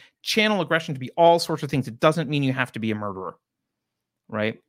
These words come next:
And, you know, the car analogy will say, I'll get back to the car analogy as an example, like, uh,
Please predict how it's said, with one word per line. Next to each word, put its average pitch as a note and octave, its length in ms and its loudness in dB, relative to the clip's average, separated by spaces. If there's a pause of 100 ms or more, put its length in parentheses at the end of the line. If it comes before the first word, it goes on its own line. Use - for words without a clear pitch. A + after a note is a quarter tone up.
(140)
And, C3 320 2
you C#3 140 0
know, B2 80 2
the D3+ 100 -4
car E3+ 300 2
analogy D3+ 400 2
will C3 80 0
say, C3 340 2 (260)
I'll C3 80 -8
get B2+ 120 -2
back C#3 120 6
to C3+ 60 -12
the B2+ 60 -8
car D3 220 6
analogy C3 380 2
as A#2 140 -6
an A#2+ 40 -4
example, A2+ 360 -2
like, G#2 340 -2
uh, G2+ 280 -2